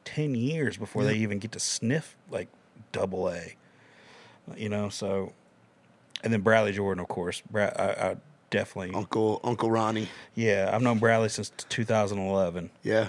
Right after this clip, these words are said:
Speaker 1: A long, long, long, long time. I used to go to Peachtree Tavern and hang with him and hang with, with his crowd. And, you know, he's got a lot of good stuff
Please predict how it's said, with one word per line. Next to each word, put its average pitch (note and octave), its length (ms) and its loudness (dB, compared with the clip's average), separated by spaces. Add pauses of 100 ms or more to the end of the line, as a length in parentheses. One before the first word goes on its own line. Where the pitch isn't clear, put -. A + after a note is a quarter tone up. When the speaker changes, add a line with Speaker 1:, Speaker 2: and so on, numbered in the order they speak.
(220)
Speaker 1:
A - 40 -4
long, A2 400 4
long, G#2+ 360 2
long, G2+ 360 2
long F#2+ 220 -2
time. F2 340 -8
I F2 60 -8
used F#2+ 200 -6
to G2 60 -6
go F#2+ 100 0
to F#2 60 -2
Peachtree G2 380 -6
Tavern F#2 460 -4 (580)
and G#2 100 -2
hang F#2+ 300 -2
with F2+ 140 -2
him F#2 200 -2
and F#2 180 -8
hang G2 280 -4
with, F#2+ 140 -8 (500)
with G#2 120 -6
his G#2 200 -2
crowd. F#2+ 440 2
And, E2+ 140 -10 (540)
you G#2 100 -4
know, F#2 160 -4
he's G2 220 -6
got F#2+ 180 2
a F#2+ 40 0
lot F#2 200 0
of F#2 80 -4
good F#2+ 160 -8
stuff - 420 -6